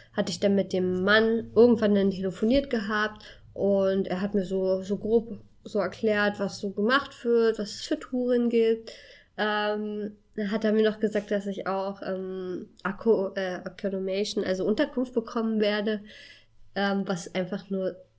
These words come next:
ultra geil ist, weil ich musste mich nicht um, um Unterkunft kümmern. Ich hatte es und on top hatte ich auch noch dafür Geld bekommen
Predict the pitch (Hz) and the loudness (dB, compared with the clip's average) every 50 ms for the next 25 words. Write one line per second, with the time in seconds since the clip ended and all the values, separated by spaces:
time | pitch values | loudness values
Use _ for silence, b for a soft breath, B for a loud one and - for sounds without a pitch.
0 | _ - 208 208 220 220 220 - 208 190 175 180 180 180 190 202 202 - - 202 | _ 2 4 4 4 4 2 0 -4 -2 0 0 0 0 0 0 0 0 0 -2
1 | 202 202 - - 180 175 175 202 190 180 - - - 202 190 196 196 196 - 240 | -2 -2 -4 -6 -6 -6 -4 -8 -8 -8 -10 -6 -4 -2 -2 -2 -2 0 0 0
2 | 277 269 247 - 247 240 233 226 226 220 220 214 214 196 202 - 180 202 196 156 | 0 0 0 0 2 2 2 2 2 0 0 -2 -4 -4 -4 -4 -2 -2 0 2
3 | 202 254 247 247 262 233 - - 208 202 - - - - 190 185 180 196 214 233 | 2 2 0 0 -4 -6 -4 -6 -6 -6 -6 -12 -12 -10 -8 -6 -6 -6 -6 -8
4 | 247 B B B B B B B - - 247 233 226 - 190 185 170 175 202 220 | -8 B B B B B B B -10 -4 -4 -4 -2 -2 -6 -4 -2 -2 -2 -4
5 | - - - _ _ _ _ _ 220 233 226 214 175 185 196 - 208 202 208 202 | -4 -12 -18 _ _ _ _ _ 2 4 4 4 2 0 -2 -2 -6 -6 -6 -6
6 | 190 - - - - 190 196 185 180 180 - _ _ _ - 185 180 175 - - | -10 -8 -10 -8 -4 -2 -2 -2 -4 -6 -12 _ _ _ -10 -10 -10 -10 -12 -10
7 | 202 190 185 180 180 175 175 196 190 196 196 196 - 196 - - - _ - 180 | -8 -8 -8 -8 -8 -6 -2 0 0 0 -2 -4 -12 -16 -16 -16 -20 _ -8 -6
8 | 170 175 190 202 | -4 -4 -4 -6